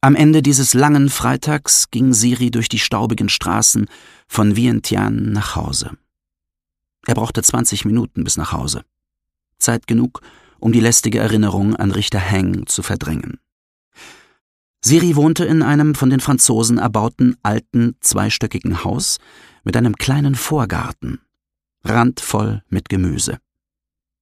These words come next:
Dem Gebäude fehlte es praktisch an allem: Farbe, Mörtel, intakten Fensterscheiben, Kacheln, aber damit war in nächster Zeit wohl nicht zu rechnen.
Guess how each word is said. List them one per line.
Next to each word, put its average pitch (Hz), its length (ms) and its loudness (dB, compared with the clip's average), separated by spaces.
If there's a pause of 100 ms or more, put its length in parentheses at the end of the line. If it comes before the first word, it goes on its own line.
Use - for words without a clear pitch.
(540)
Dem 113 140 4
Gebäude 117 320 2
fehlte 117 260 0
es 113 100 -2
praktisch - 360 -4
an - 80 -2
allem: 90 360 0 (240)
Farbe, 117 520 -2 (340)
Mörtel, 110 480 -2 (300)
intakten 104 440 -2
Fensterscheiben, 110 720 -2
Kacheln, - 440 -4 (380)
aber - 200 -2
damit 151 300 0
war 139 120 0
in 117 100 0
nächster 113 340 0
Zeit - 320 -2
wohl 101 120 -2
nicht 95 220 -6
zu - 120 -6
rechnen. - 520 -10